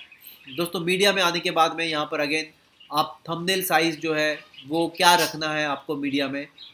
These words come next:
Height उसकी क्या रखना है। दोस्तों by default वही रखिए जो यहाँ पर अभी at present रखा हुआ है। और ये media आपकी website के ऊपर में काम होती है, आपसे website के ऊपर में या आपका blog के ऊपर में जो images आती है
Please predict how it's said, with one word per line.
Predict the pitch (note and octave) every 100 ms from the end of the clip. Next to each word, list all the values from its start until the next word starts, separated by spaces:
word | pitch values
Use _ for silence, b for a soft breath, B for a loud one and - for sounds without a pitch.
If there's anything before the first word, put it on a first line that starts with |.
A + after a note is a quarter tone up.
| -
Height | D#3+ F#3 F#3
उसकी | E3+ F3
क्या | E3+ D#3+
रखना | D#3 C#3 D3
है। | C#3 C#3+
दोस्तों | D3+ F3+
by | E3 F3+
default | F3 F3+ F3
वही | D#3+ E3+
रखिए | E3+ - E3+ D#3
जो | D#3+ D#3+
यहाँ | C#3+ C#3+
पर | D3+
अभी | C#3 C#3+
at | C3+ -
present | C3+ C#3 C3
रखा | B2+ D3+
हुआ | D#3 D#3 D3
है। | E3 - b b b _
और | C3+ D3
ये | D3+ F3
media | D#3+ D#3 E3
आपकी | D#3+ - D3 D3+ E3+
website | D#3 - F#3 F#3 -
के |
ऊपर | D#3+ D3 D#3+
में | D3+ D3
काम | D3 C#3
होती | C3+ C#3
है, | D3
आपसे | - D3
website | C#3+ D#3 C#3+
के | D3+
ऊपर | C#3
में | C#3 C#3+
या | C#3+
आपका | C3 - C#3+
blog | C#3+ C#3 D3+
के |
ऊपर | C#3 C#3
में | C#3 C#3
जो | C#3+ C#3+
images | D3 D3 D3+ D3
आती | C3+ C#3+
है | C#3+